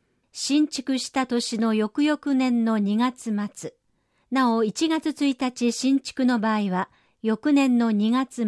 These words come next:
末です。改修。減免期間。改修工事完了日の翌年度分から一定期間。減免額。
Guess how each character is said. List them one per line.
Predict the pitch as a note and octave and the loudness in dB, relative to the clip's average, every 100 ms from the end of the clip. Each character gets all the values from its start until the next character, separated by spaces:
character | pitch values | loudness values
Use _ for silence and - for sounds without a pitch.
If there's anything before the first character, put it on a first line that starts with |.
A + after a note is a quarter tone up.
| G#3 G#3 | -2 -6
末 | E3 | -8
で | E3+ | -10
す。 | - - _ _ _ _ _ _ _ _ _ _ _ _ _ _ _ | -10 -16 _ _ _ _ _ _ _ _ _ _ _ _ _ _ _
改 | A3 B3 C4 | -2 0 0
修。 | - A3 G3 E3+ - _ _ _ _ - | -4 -4 -2 -4 -8 _ _ _ _ -4
減 | G3+ D4 | 2 4
免 | C#4 C4 A#3+ | 4 2 -2
期 | - | -4
間。 | G#3 E3 - _ _ _ _ | -6 -6 -8 _ _ _ _
改 | - D#4 | -2 -2
修 | - D4+ C#4+ | 0 -4 -2
工 | D4+ C#4 | 0 0
事 | G3 G#3 | 0 0
完 | B3 C4+ | 0 2
了 | C4+ B3+ | 2 0
日 | G#3 | 0
の | F#3+ F#3+ - _ | 0 -2 -6 _
翌 | G#3+ A3 D#4+ | -4 -2 0
年 | D#4 D4+ C#4+ | 2 2 0
度 | C#4+ | 0
分 | C#4+ A#3+ | 0 0
か | G#3 F#3+ | -2 -4
ら | F#3 - | -6 -6
一 | F#3+ | -10
定 | _ C#4+ C4 | _ -2 -2
期 | B3+ - | -4 -8
間。 | F#3+ D#3+ - _ _ _ _ _ _ _ _ - | -8 -8 -12 _ _ _ _ _ _ _ _ -6
減 | G#3 C#4 C#4+ | 0 4 4
免 | C4 | 2
額。 | G3+ F#3 - E3+ | 0 -6 -8 -12